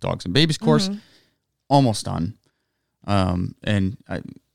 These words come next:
Speaker 1: you were on a tangent, so I said, "Let me get you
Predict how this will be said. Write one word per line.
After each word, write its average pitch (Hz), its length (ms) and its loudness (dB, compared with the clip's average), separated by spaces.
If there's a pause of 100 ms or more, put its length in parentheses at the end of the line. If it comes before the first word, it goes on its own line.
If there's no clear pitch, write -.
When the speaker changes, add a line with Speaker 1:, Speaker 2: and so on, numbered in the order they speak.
(120)
Speaker 1:
you 107 180 -6
were 98 160 -2
on 95 80 4
a 90 40 0
tangent, 104 440 2
so 110 100 -2
I 98 80 0
said, 95 220 -2
"Let 113 160 2
me 175 120 2
get 120 320 0
you 98 320 2